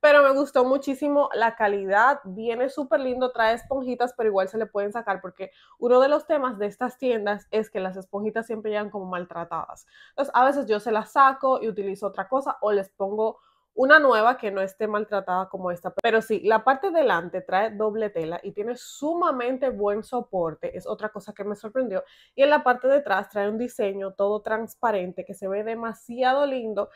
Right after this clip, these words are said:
Me gustó mucho el contraste de este verdecito con la falda blanca y también el soporte que tiene este sport bra. Súper recomendado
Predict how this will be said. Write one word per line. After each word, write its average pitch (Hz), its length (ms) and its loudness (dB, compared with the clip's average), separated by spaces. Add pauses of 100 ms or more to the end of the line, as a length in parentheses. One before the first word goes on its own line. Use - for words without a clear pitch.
(220)
Me 233 120 0
gustó 262 260 0
mucho 269 200 -2
el 302 60 -2
contraste 262 460 0
de 226 60 0
este 247 200 -2
verdecito 226 800 -4
con 202 220 -6
la 190 100 -6
falda 196 460 -4
blanca 190 580 -4 (260)
y 247 120 -6
también 233 260 2
el 214 80 0
soporte 208 540 -4
que 233 100 -4
tiene 202 460 -6
este 196 240 -10
sport 202 340 -6
bra. 220 240 2
Súper 254 520 0
recomendado 208 840 -4